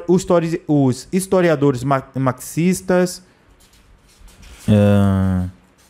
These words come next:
deixa eu trazer mais aqui. Olha só quanta tese. O Espírito Santo, a interpretação bíblica, regras da interpretação. Gente, é muito material. É muito conteúdo que essa Bíblia traz. Aqui eu tenho, ó,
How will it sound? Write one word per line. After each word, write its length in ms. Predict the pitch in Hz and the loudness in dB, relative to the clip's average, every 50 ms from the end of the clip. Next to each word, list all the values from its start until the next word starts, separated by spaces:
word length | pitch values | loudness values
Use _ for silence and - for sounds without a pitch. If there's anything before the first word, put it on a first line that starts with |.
| _ _ _ - - - - - _ - | _ _ _ -20 -20 -20 -20 -20 _ -4
deixa 480 | 110 113 110 - - - - - - | -4 -2 -2 -2 -6 -6 -4 0 2
eu 160 | 113 110 104 - - - | 2 2 0 -2 -4 -2
trazer 440 | 117 104 98 95 90 87 92 92 | 0 0 2 0 0 -2 -2 0
mais 260 | 92 92 90 90 90 95 | 0 2 0 0 0 -2
aqui. 180 | - - - - | -6 -8 -4 -2
Olha 200 | 139 147 202 311 | 0 0 0 0
só 140 | - - 160 | -2 -4 -6
quanta 240 | 143 - 135 - 120 | -4 -4 -4 -4 -4
tese. 400 | - - 113 107 104 104 98 101 | -4 -2 -2 -2 -2 -2 -2 -2
O 40 | 127 | -4
Espírito 360 | 127 - - 170 160 147 147 | -4 0 0 0 0 0 -4
Santo, 240 | - - 156 143 151 | -4 -4 -2 -2 -2
a 40 | 147 | -2
interpretação 640 | - 147 139 - 139 131 - 135 123 - 139 127 | -2 -2 -2 -2 -4 -2 -2 -4 -4 -2 -4 -4
bíblica, 500 | 110 101 131 160 170 160 165 - 170 160 - - - 135 - | -4 0 0 0 0 0 0 -2 -2 -2 -2 -12 -20 -14 -4
regras 340 | - 147 170 170 147 160 147 | 0 0 2 2 2 0 0
da 100 | 139 151 | 0 -2
interpretação. 1000 | 147 - 151 131 - - 139 135 - - 120 - - - 135 139 143 147 151 147 - - - - | 0 -2 -4 -4 -2 -2 -2 -2 0 -2 -6 -6 -4 -4 -2 0 0 0 -2 -4 -8 -20 -20 -8
Gente, 420 | - 104 143 185 190 175 190 180 175 | -2 0 2 2 2 0 2 0 2
é 60 | 175 | 2
muito 420 | 170 151 151 160 185 208 190 - | 2 2 4 4 2 2 2 0
material. 640 | 165 156 147 147 - 135 120 110 104 95 90 87 - - _ _ _ _ | -2 -2 -2 -2 -2 -2 0 0 0 0 -2 -4 -8 -16 _ _ _ _
É 80 | - 143 | -2 0
muito 440 | 143 143 143 165 196 226 220 220 | 2 4 4 4 4 2 0 -2
conteúdo 360 | - 185 185 185 175 160 151 151 | -2 -4 -2 0 0 0 0 0
que 80 | 160 | -2
essa 180 | 151 - 151 143 | -4 -2 -2 -2
Bíblia 280 | 139 143 139 151 156 | -2 -2 0 0 -2
traz. 480 | - - 139 110 107 104 101 95 - - - _ - - - - | 0 0 -2 0 0 0 -2 -4 -8 -16 -20 _ -20 -20 -18 -8
Aqui 300 | - 151 151 147 - 175 | -6 -6 -6 -4 0 2
eu 100 | 185 180 | 2 2
tenho, 500 | 180 190 - - 147 165 185 190 175 143 | 0 -2 -4 -2 0 2 2 2 2 2
ó, 240 | 120 107 101 92 82 | 2 0 -2 -2 -4